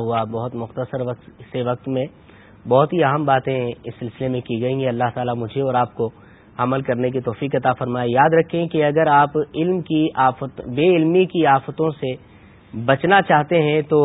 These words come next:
علم دوست آپ کو بننا پڑے گا۔ علم حاصل کرنے کی کوشش کرتے رہیں۔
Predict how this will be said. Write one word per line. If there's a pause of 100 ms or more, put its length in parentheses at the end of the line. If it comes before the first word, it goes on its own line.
(160)
علم (100)
دوست
آپ
کو
بننا
پڑے
گا۔ (240)
علم
حاصل
کرنے
کی
کوشش
کرتے
رہیں۔